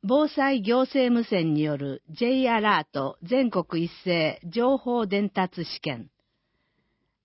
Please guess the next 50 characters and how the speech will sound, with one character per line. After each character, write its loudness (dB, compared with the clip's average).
全 4
国 0
瞬 4
時 0
警 0
報 2
シ -4
ス -12
テ -2
ム -4
J 2
ア 2
ラ 0
ー -18
ト -6
か -4
ら 2
送 -2
ら 4
れ 2
て -2
く -4
る -2
緊 0
急 0
情 0
報 -6
を、 -8
市 0
の 4
防 0
災 0
行 2
政 0
無 0
線 0
を 0
用 0
い -4
て、 -6
確 -4
実 0
に 2
市 0
民 4
の 2
皆 0
さ -2
ん 0
へ -2